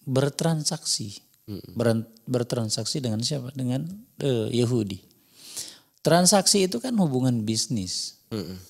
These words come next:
Speaker 1: ya kan? Hubungan, eh, satu hal yang mendatangkan manfaat kedua belah pihak. Sama ketika kita kerja juga dengan,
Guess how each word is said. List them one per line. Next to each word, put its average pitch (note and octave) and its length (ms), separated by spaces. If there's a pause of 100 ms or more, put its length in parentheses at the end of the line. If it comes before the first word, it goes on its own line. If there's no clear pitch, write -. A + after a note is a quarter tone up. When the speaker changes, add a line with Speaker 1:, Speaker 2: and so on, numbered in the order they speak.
Speaker 1:
ya A#2+ 180
kan? C3+ 340
Hubungan, D3+ 680
eh, A2 640 (640)
satu B2+ 340
hal C#3 140
yang C3+ 240
mendatangkan C3 400
manfaat A2+ 480
kedua A#2 260
belah F#2+ 220
pihak. G2 480 (580)
Sama G#3+ 300
ketika E3+ 400
kita D3 260
kerja C3+ 300
juga C3 240
dengan, G#2+ 320